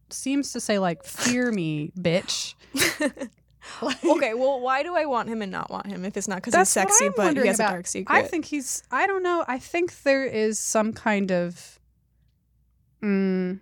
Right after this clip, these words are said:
Speaker 2: Is
Speaker 1: hope
Speaker 2: this,
Speaker 1: and
Speaker 2: like, an authority
Speaker 1: Yeah,
Speaker 2: type,
Speaker 1: yes,
Speaker 2: like
Speaker 1: exactly. Yeah, I think there is a feeling of, like,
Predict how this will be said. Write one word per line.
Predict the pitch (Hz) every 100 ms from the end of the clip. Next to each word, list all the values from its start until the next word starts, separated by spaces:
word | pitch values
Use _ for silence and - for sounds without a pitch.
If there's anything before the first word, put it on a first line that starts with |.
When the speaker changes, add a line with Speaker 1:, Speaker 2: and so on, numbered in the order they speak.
| _
Speaker 2:
Is | 247 262
Speaker 1:
hope | 262
Speaker 2:
this, | 240
Speaker 1:
and |
Speaker 2:
like, | 254 247
an | 247
authority | 214 - 202 220 254 285 302 269
Speaker 1:
Yeah, | 349 320 -
Speaker 2:
type, | 294 285
Speaker 1:
yes, | 262 254
Speaker 2:
like | 285
Speaker 1:
exactly. | 247 190 - 170 180 _
Yeah, | 214 185 180 -
I | 220
think | 277 254
there | 277
is | 254 226
a |
feeling | - 208 196 190
of, | 180
like, | 180 175 -